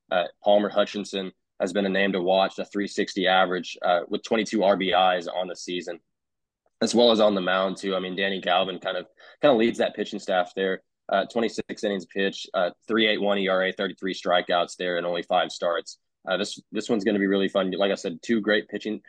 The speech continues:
two good pitching staffs, and, I mean, two good offenses going up. Uh, one of the best offenses in the country. Let's see if Galvin and, and that Seahawks staff can, can silence those bats and, and lead Kaiser to a,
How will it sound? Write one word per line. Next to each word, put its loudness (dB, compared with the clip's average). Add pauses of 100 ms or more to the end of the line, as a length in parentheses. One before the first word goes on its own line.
(400)
two 6
good 6
pitching 0
staffs, 2
and, -2
I -4
mean, -4
two -4
good 0
offenses 0
going -2
up. 0 (120)
Uh, -6
one 0
of -2
the -4
best 0
offenses 0
in -8
the -8
country. 0
Let's 0
see 2
if -4
Galvin 2
and, -6
and -4
that 2
Seahawks 0
staff 2
can, -10
can -8
silence 0
those -4
bats 0
and, -10
and -6
lead 0
Kaiser 2
to -6
a, 0